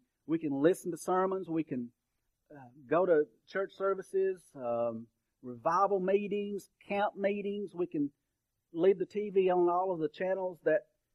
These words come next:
has, well, you might not wanna do that. The, the preaching channels, you know. Some of them might lead you astray, so you have to, you have to back it up with a word. But anyway,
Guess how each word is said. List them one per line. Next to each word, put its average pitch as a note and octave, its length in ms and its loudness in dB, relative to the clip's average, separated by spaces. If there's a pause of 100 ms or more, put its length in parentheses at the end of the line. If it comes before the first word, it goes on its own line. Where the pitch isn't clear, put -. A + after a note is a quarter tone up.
(140)
has, D#3+ 280 0
well, C#3+ 220 0
you C#3+ 120 0
might D3 140 -2
not C3 160 -6
wanna B2 120 -12
do A#2+ 140 -8
that. A2+ 300 -4 (460)
The, B2 200 -2 (400)
the C3+ 140 -20
preaching - 360 -2
channels, D3 380 -6
you C#4+ 80 -8
know. D3 220 -6 (220)
Some A#3 200 6
of G#3+ 100 12
them F3+ 120 6
might F#3 220 8
lead E3 220 6
you C#3 100 0
astray, D3 440 2
so C#3 80 -6
you C3 140 -2
have D#3 200 4
to, B2+ 120 -4 (1120)
you D#3 140 2
have E3 140 0
to C#3 80 -4
back D3+ 260 6
it C3+ 80 4
up B2+ 80 4
with B2 140 -8
a B2 40 -6
word. A#2 440 -2 (160)
But B2 100 4
anyway, B2 460 4